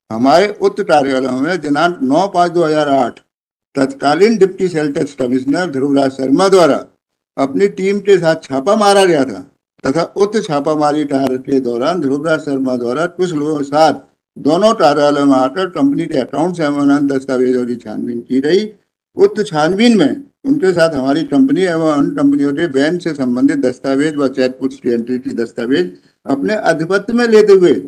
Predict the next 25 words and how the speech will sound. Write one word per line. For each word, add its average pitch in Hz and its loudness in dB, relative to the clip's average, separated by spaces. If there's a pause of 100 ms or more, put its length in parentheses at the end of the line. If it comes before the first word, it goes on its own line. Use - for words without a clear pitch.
(100)
जांच 160 2
में 208 -2
लिया 180 2
जाकर 165 0
company 175 -2
के 165 -6
चेकबुक 147 -2
जो 156 -6
कि, 165 -2 (500)
जो 143 -2
में 143 0
से 156 -2
श्री - -6
company 139 -2
के 170 -2
संचालक 135 -2
श्री 151 -6
अब्दुल 139 0
ताहिर 127 0
के 127 -6 (500)
हस्ताक्षरित 139 0
ब्लैंक 139 0
चेक 160 0
चुरा 160 4
लिए 113 2